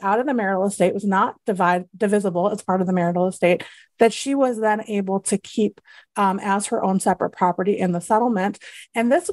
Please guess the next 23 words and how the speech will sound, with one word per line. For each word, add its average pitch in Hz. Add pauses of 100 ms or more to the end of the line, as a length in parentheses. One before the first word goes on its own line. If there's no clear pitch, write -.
made 523
a 226
really 339
big 233
difference 202
for 214
somebody 202
like 196
this 202
in 214
particular, 226
because 220
like 262
I 247
mentioned, 247 (180)
she 269
hadn't 320
been 220
working 208
throughout 190
the 196
entire 190
marriage. 190